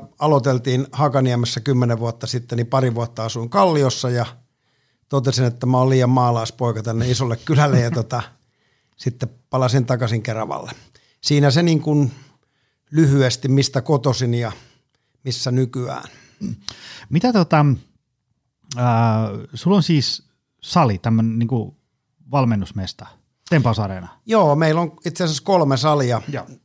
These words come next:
Speaker 1: Kymmenen vuotta sitten perustettiin ensimmäinen sali. Mä aloitin, äh, jo niinku painonnostovalmennuksen, äh, tällaisena niinku omana työnään kuusitoista vuotta sitten.
Speaker 2: Joo.
Speaker 1: Mä sain kutsun tota, äh,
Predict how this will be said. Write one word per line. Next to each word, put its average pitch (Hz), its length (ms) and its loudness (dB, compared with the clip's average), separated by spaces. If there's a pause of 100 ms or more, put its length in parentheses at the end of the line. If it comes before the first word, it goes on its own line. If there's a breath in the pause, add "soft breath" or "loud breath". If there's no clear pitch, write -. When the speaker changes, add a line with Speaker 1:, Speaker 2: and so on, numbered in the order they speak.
(260)
Speaker 1:
Kymmenen 151 360 2
vuotta 147 260 0
sitten 143 400 -4 (1040)
perustettiin 151 560 0
ensimmäinen 135 480 2
sali. 151 300 2
Mä 156 180 4
aloitin, 151 500 2 (140)
äh, 135 100 -6 (140)
jo 151 220 -2
niinku 143 320 -2
painonnostovalmennuksen, 131 1400 0 (120)
äh, - 60 -20 (500)
tällaisena 131 500 0
niinku 127 360 0
omana 139 340 2
työnään 123 540 0
kuusitoista 123 540 -2
vuotta 120 280 -8
sitten. 160 460 -4 (240)
Speaker 2:
Joo. 104 140 -10 (280 soft breath)
Speaker 1:
Mä 139 60 -4
sain 139 220 4
kutsun 151 420 0
tota, 127 300 2
äh, - 1600 -6